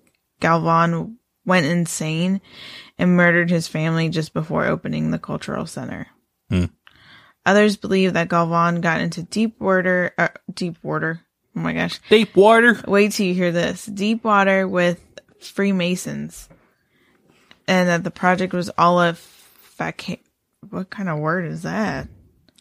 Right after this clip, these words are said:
Speaker 2: <laughs>
Speaker 1: A ba-, basically a, a place to perform satanic,
Speaker 2: Oh.
Speaker 1: uh, rituals. Sorry. I've never seen a word like,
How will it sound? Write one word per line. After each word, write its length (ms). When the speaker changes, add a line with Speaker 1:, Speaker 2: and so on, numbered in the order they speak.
Speaker 2:
<laughs> 80
Speaker 1:
A 140
ba-, 360
basically 580
a, 280
a 60
place 320
to 120
perform 480
satanic, 680
Speaker 2:
Oh. 60
Speaker 1:
uh, 220
rituals. 560
Sorry. 240
I've 280
never 220
seen 240
a 80
word 320
like, 380